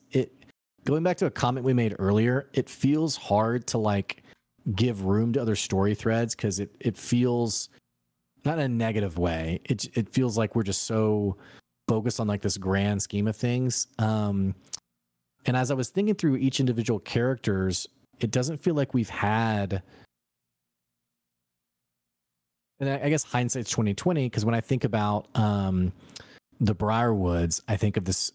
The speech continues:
and having seen Legend of Vox Machina, obviously, um, Percy's story seems so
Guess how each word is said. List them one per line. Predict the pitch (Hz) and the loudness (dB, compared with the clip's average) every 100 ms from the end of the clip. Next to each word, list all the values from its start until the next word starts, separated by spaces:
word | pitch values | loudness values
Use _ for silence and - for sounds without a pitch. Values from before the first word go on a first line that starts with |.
| - | -2
and | 117 | 0
having | 110 104 98 | 0 0 0
seen | - 104 98 90 90 - | 0 0 0 0 -2 0
Legend | 104 90 | 0 0
of | 87 | 0
Vox | 85 - | -2 -2
Machina, | 90 85 90 80 85 - - | -2 0 0 0 -2 -4 -4
obviously, | 95 87 87 - 87 85 - - - - _ - | -2 0 0 0 0 -2 -2 -10 -18 -20 _ -2
um, | 101 98 92 92 92 92 - - _ - | 0 0 0 2 0 -2 -10 -20 _ -8
Percy's | - 131 - 147 113 | -2 0 0 0 -2
story | - - 101 110 120 | -2 0 2 4 2
seems | 120 - 107 101 - | 2 0 0 0 -2
so | - 104 101 101 101 98 98 | -2 -2 0 2 2 2 0